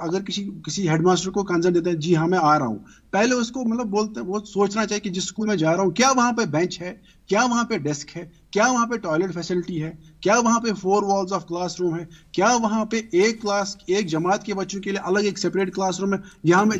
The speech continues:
यहाँ देखिए, मेरे गाँव का अपना, मतलब मुझे शर्म आती है अपनी, मतलब मैं, मुझे लोग बोलते हैं कि बहुत बड़ा जर्नलिस्ट, मतलब कभी कोई मजाक में मुझे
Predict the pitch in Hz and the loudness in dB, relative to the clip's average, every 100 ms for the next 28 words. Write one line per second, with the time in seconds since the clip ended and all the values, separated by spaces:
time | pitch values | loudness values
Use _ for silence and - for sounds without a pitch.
0 | 160 160 214 208 202 208 165 156 190 220 | 0 2 2 2 0 -2 0 2 4 4
1 | 190 196 196 180 180 170 180 202 - 180 | 0 -2 -4 -4 -4 -2 0 -2 0 2
2 | 202 175 160 160 156 156 - - 147 165 | 4 2 0 -4 -4 -6 -8 -14 -2 0
3 | 190 185 175 160 165 190 190 180 180 180 | 2 0 0 0 2 2 2 2 0 0
4 | 175 202 - - 170 185 180 165 160 147 | -2 -4 -8 -2 0 2 2 2 4 2
5 | 139 - - _ 151 190 196 196 196 180 | 2 -6 -20 _ 2 2 0 2 2 4
6 | 180 190 185 180 | 4 2 2 0